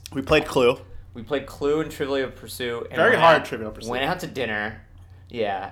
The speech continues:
Speaker 2: And then the guy we would play dinner with, he'd be, or, um, he'd be like, "Ah, you're, you're gonna get this one, but here it is." And it'd be some really hard question.
Speaker 1: <laughs>
Speaker 2: Just be like, "God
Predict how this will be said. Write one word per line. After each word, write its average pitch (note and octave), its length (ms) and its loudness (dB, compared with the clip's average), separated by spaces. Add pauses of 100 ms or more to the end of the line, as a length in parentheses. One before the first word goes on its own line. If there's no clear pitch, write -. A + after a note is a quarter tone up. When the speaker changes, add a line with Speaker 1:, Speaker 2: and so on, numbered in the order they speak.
(160)
Speaker 2:
And C3 120 -12
then D3 80 -8
the D3+ 60 -6
guy E3 220 8
we G#3 120 -2
would F3 160 -6
play D#3 140 0
dinner C3+ 280 -2
with, A2+ 160 -6
he'd G#2+ 260 -8
be, A2 80 -10
or, A2 540 -4
um, A2 460 -4 (600)
he'd G#2 100 -18
be A2+ 60 -12
like, G#2+ 260 -4
"Ah, A2 220 -4 (440)
you're, B2+ 140 -10
you're C#3 200 -10
gonna D#3 140 -4
get G2 160 -8
this F#2+ 180 -14
one, F#2 260 -14
but G2 240 -6
here C3 200 -4
it G#2 80 -4
is." F#2+ 180 -6
And A#2+ 160 -8
it'd B2 120 -12
be C3+ 80 -10
some C#3 200 -8 (100)
really C3 240 6
hard B2+ 280 6
question. G#3 500 10
Speaker 1:
<laughs> - 40 -14
Speaker 2:
Just - 380 -10
be G#4 160 6
like, - 420 -2
"God G#4 240 4